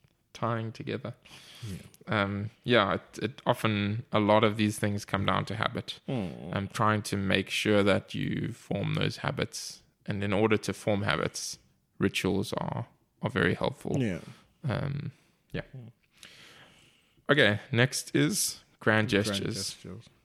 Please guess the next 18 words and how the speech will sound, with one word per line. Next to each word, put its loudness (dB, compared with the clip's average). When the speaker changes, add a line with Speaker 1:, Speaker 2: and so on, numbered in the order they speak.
Speaker 1:
Okay, 4
so, 4
um, -6
I 4
don't 4
really 4
have 0
too 2
much 0
to -2
discuss -4
in -6
this -6
one, -6
other 0
than -2
just -8
the, 2